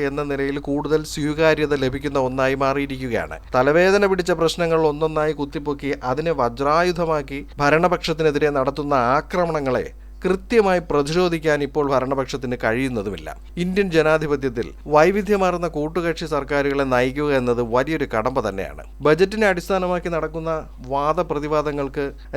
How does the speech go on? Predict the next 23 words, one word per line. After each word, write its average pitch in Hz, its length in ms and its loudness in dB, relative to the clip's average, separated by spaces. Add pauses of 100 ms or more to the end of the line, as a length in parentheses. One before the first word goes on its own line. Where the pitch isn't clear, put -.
രാജ്യമെമ്പാടും 160 720 2 (140)
ഇപ്പോൾ 170 180 -2 (120)
ശ്രദ്ധ 151 380 0
ലഭിക്കുകയും 165 520 -4
ചെയ്യുന്നു. 85 260 -6 (360)
രാഹുൽ 202 340 4
ഗാന്ധിയെ 185 280 2
നേരിടുവാൻ 165 480 4
ബി 147 100 -2 (100)
ജെ 165 160 2
പി 160 100 2
എം 143 100 -2
പിമാരും 147 420 -2
മന്ത്രിമാരും 143 560 -2
മുന്നോട്ട് 156 380 0
വരുന്നതാണ് 143 540 -2
പാർലമെന്റിൽ 151 500 0
കാണുന്നത്. 127 400 -2 (300)
അത് 196 180 4
മുൻകൂട്ടി 208 460 0
മനസ്സിലാക്കി 165 520 0 (180)
അവരെ 185 200 0 (140)
പ്രകോപിപ്പിക്കുന്ന 175 720 0